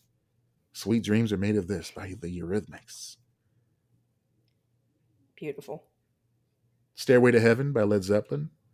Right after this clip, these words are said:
Speaker 1: You can't beat that, you know?
Speaker 2: Surprised that's not in there already.
Speaker 1: Yeah. By the sheer volume of members of this group, Deja Vu, Crosby, Stills, Nash and Young.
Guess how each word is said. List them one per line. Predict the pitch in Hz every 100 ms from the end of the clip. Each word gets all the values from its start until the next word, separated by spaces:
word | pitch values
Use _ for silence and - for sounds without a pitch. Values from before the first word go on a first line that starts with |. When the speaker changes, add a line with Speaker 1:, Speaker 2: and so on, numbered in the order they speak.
| _
Speaker 1:
You | -
can't | - 107 90
beat | 95 -
that, | 98 170 - _ _ -
you | 95
know? | 95 123 _ _
Speaker 2:
Surprised | - 202 - 185 160
that's | 165 160
not | 165 147
in | 139
there | 139 135
already. | 139 135 151 247 - _ _ _ _ _ _ -
Speaker 1:
Yeah. | 113 156 135 _
By | 107 131
the | 127
sheer | 120 - 165 165
volume | 113 123 135 143 139 156 160 160
of | 120 113
members | 117 135 147 143
of | 147
this | 139 131
group, | 117 147 165 - _ -
Deja | 120 131 131 131
Vu, | 120 143 160
Crosby, | - 127 123 127
Stills, | - 135 127
Nash | 123 127 131
and | 117 113
Young. | 120 135